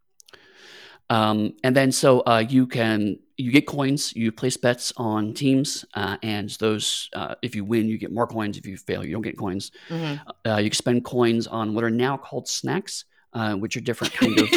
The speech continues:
Speaker 2: <laughs>
Speaker 1: bumps. They were other things before, but, um,
Speaker 2: But, but, but now they're concessions.
Speaker 1: Right.
Speaker 2: Because we voted to eat the book,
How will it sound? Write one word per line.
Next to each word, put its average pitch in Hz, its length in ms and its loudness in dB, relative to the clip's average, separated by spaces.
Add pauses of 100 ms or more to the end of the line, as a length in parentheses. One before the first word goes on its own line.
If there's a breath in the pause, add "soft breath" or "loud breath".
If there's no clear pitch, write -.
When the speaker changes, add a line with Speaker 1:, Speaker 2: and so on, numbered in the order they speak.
(300)
Speaker 2:
<laughs> 339 400 0
Speaker 1:
bumps. 123 400 4
They 127 100 6
were 156 260 6
other 151 200 6
things 151 260 0
before, 165 540 -2
but, - 120 -8 (220)
um, 92 160 -12
Speaker 2:
But, 185 340 0
but, 196 240 2
but 196 140 2
now 175 140 2
they're 180 100 2
concessions. 170 580 -6 (380 loud breath)
Speaker 1:
Right. 127 120 2
Speaker 2:
Because 185 320 2
we 180 100 2
voted 151 440 -2
to 156 220 -4
eat 156 220 -6
the 135 80 -12
book, - 340 -4